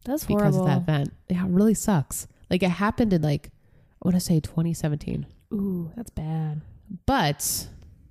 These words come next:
Speaker 2: the good news is, well, one, each of the sisters have their own side projects,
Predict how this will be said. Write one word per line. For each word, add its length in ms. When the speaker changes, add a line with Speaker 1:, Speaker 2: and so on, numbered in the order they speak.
Speaker 2:
the 80
good 140
news 200
is, 340
well, 120
one, 260
each 200
of 60
the 40
sisters 320
have 140
their 100
own 100
side 280
projects, 480